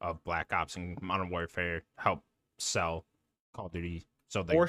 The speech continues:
Speaker 1: they're gonna
Speaker 2: sure.
Speaker 1: just keep going with those?
Speaker 2: For sure. And, but I wonder how much Infinity Ward is even helping, because that's their baby, you know? Like, Modern Warfare really never misses.
Speaker 1: Sure.
Speaker 2: I mean, mostly with the Black Ops, I'd say Treyarch really doesn't really miss with the Black Ops either.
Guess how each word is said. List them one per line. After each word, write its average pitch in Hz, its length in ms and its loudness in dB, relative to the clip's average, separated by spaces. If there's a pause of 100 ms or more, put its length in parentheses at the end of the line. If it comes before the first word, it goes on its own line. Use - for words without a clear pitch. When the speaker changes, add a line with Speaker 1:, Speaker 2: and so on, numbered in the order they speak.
(140)
Speaker 1:
they're 135 180 6
gonna 117 300 4
Speaker 2:
sure. - 0 -
Speaker 1:
just 85 200 -8
keep 85 200 -6
going 85 280 -4
with 80 100 -8
those? 85 320 -4 (680)
Speaker 2:
For 160 300 2
sure. 123 380 -2
And, 110 160 -6
but 117 100 -2
I 135 120 6
wonder 190 240 6
how 160 120 4
much 151 240 2
Infinity 127 340 -4
Ward 120 200 -2
is 107 120 -8
even 101 160 -10
helping, 104 360 -8 (400)
because 107 580 0 (380)
that's 151 200 2
their 151 160 8
baby, 110 460 -2 (240)
you 113 100 -4
know? 113 280 -2 (180)
Like, 98 380 -4 (920)
Modern 185 300 6
Warfare 185 360 8
really 123 400 2
never 110 260 -2
misses. 92 600 -12 (680)
Speaker 1:
Sure. - 140 -2
Speaker 2:
I - 40 -4
mean, 147 220 0
mostly 165 360 4
with 120 120 -2
the 117 80 -2
Black 104 320 -2
Ops, 95 220 -6
I'd 92 180 -8
say 98 220 -8
Treyarch 98 420 -4
really 95 160 -12
doesn't 90 240 -12
really 92 160 -12
miss 92 240 -12
with 101 80 -18
the 92 60 -16
Black 90 300 -8
Ops - 160 -14
either. 87 300 -10